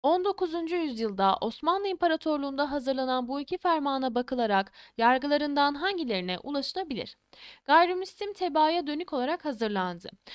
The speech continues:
Arkadaşlar bakın, Müslüman ve Müslüman olmayan herkes kanun önünde eşitmiş. Aynı zamanda gayrimüslimlere karşı küçük düşürücü sözler yasaklanmış, gayrimüslimler devlet memuru olabilecekmiş, değil mi? O zaman bire ulaşabiliyoruz.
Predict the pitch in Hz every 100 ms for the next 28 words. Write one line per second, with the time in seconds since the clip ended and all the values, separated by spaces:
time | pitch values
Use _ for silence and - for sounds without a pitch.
0 | - - 392 427 359 359 349 330 359 -
1 | 240 269 - 370 381 392 320 330 - 370
2 | 359 339 294 277 330 381 277 311 - 294
3 | 302 349 302 233 277 403 - - - -
4 | 214 - - - - 339 349 339 320 330
5 | 330 285 277 285 294 - 294 294 302 294
6 | 269 - - - - 269 - 262 262 -
7 | 254 233 233 247 233 233 220 226 208 208
8 | 208 - - - 214 214 233 - 240 233
9 | 226 196 190 220 220 220 214 - 196 196
10 | 208 226 226 214 - 440 294 214 214 214
11 | 214 247 302 302 311 339 294 311 233 -
12 | -